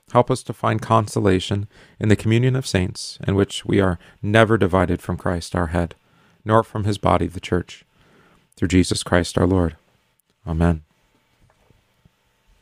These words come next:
Let us pray for the church and her pastors, as we've done,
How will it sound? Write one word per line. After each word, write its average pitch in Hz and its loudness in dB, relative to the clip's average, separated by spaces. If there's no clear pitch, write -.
Let 147 4
us 143 0
pray 120 4
for 113 -4
the 101 2
church - 0
and 113 -4
her 135 0
pastors, 98 -2
as 92 -10
we've 120 -6
done, 87 -4